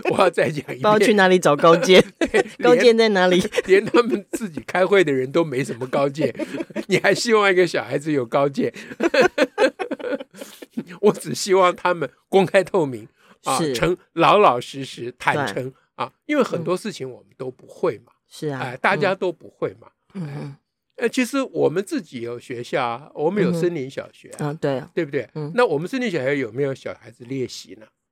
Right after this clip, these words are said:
Speaker 2: 嗯。
Speaker 1: 呃，到现在是没有，不过法律过了，
Speaker 2: 对。
Speaker 1: 我们一定会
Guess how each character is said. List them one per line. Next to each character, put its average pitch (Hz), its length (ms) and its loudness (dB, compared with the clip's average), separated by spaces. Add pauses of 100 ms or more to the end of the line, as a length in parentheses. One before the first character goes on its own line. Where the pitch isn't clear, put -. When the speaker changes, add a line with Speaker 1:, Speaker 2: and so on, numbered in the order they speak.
Speaker 2:
嗯。 143 200 -8
Speaker 1:
呃， 135 80 -12
到 190 200 0
现 196 220 2
在 147 140 -2
是 - 120 -12
没 117 240 -8
有， 110 140 -8
不 214 160 0
过 202 80 6
法 143 220 0
律 156 100 0
过 151 240 2
了， 120 60 0
Speaker 2:
对。 104 60 -8
Speaker 1:
我 101 60 -20
们 107 100 -20
一 117 60 -12
定 123 160 -8
会 123 200 -4